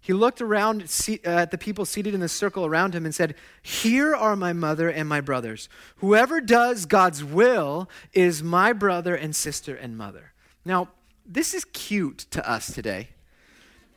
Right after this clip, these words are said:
This was scandalous and offensive in Jesus' context. This was so, this was a, in some, some would say this was a public shaming of,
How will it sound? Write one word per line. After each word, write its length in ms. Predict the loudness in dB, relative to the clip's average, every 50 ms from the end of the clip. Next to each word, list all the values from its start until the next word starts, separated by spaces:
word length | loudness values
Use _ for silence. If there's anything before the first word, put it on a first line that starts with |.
| -14
This 300 | -4 0 0 0 2 0
was 120 | 0 0 0
scandalous 880 | 0 0 0 0 -2 0 2 2 2 2 2 2 2 2 0 0 -2
and 100 | -4 -6
offensive 840 | -6 -8 -12 -6 -2 -2 0 0 -2 -4 -4 -4 -4 -4 -6 -10 -16
in 160 | -14 -12 -12 -12
Jesus' 600 | -10 -10 -8 -8 -8 -10 -12 -12 -12 -14 -14 -14
context. 720 | -12 -12 -12 -12 -12 -14 -16 -16 -18 _ -20 -20 _ _ _ _ _ _ -20 -20 -8 _
This 180 | -2 0 0 0
was 140 | 0 0
so, 320 | 0 -2 0 2 4 2 2
this 320 | 2 -2 -2 -2 -2 -2
was 120 | 0 2 4
a, 140 | 2 2 2 0
in 80 | -2 -2
some, 480 | -2 -2 0 2 4 4 4 2 0 -2
some 220 | -2 0 0 0
would 140 | 0 0 0
say 80 | 0
this 200 | 0 0 0 -4
was 120 | -4 -2 -2
a 60 | -2
public 540 | -4 -6 -6 -2 0 0 2 2 0 -4 -4
shaming 680 | -4 -4 -2 -2 0 0 2 2 2 0 -2 -4 -6
of, 180 | -8 -10 -12 -14